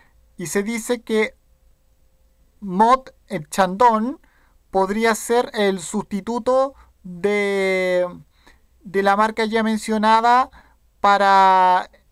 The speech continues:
para los podios, para la celebración de los podios de este año dos mil dieciséis en la Fórmula uno. Eh, y bueno, eh,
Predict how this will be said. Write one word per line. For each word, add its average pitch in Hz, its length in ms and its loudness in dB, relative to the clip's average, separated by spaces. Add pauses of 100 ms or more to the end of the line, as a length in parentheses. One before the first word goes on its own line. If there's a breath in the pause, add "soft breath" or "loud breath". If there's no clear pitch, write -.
(220)
para 190 300 2
los 180 160 0
podios, 233 560 -2
para 208 240 0
la 196 120 -2
celebración 190 600 -4
de 214 80 -2
los 202 140 -2
podios 226 640 -2 (320 soft breath)
de 190 220 -2
este 220 180 -4
año 220 220 -2
dos 220 100 -2
mil 214 160 -2
dieciséis 214 640 -4
en 214 60 -2
la 202 100 0
Fórmula 233 380 0
uno. 208 480 -2 (2500 loud breath)
Eh, 160 560 0 (2250 soft breath)
y 175 260 -8
bueno, 170 520 -2
eh, 135 600 0